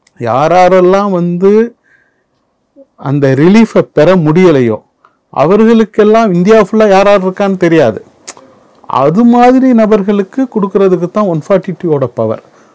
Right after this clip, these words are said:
But உச்சநீதிமன்றம் இந்த வழக்குல வந்து பேரறிவாளனுக்கு விட்டது. ஆனா அது மற்றவர்களையும் என்ன செஞ்சிருக்கணும், உச்சநீதிமன்றம் விட்டிருக்கணும். But விடலை. இருந்தாலும் அந்த உச்சநீதிமன்றத்தின் தீர்ப்பு என்பது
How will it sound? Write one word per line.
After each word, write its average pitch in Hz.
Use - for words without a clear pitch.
But 170
உச்சநீதிமன்றம் 208
இந்த 165
வழக்குல 151
வந்து 160
பேரறிவாளனுக்கு 180
விட்டது. 131
ஆனா 160
அது 160
மற்றவர்களையும் 226
என்ன 190
செஞ்சிருக்கணும், 135
உச்சநீதிமன்றம் 147
விட்டிருக்கணும். 156
But 175
விடலை. 143
இருந்தாலும் 151
அந்த 175
உச்சநீதிமன்றத்தின் 196
தீர்ப்பு 196
என்பது 135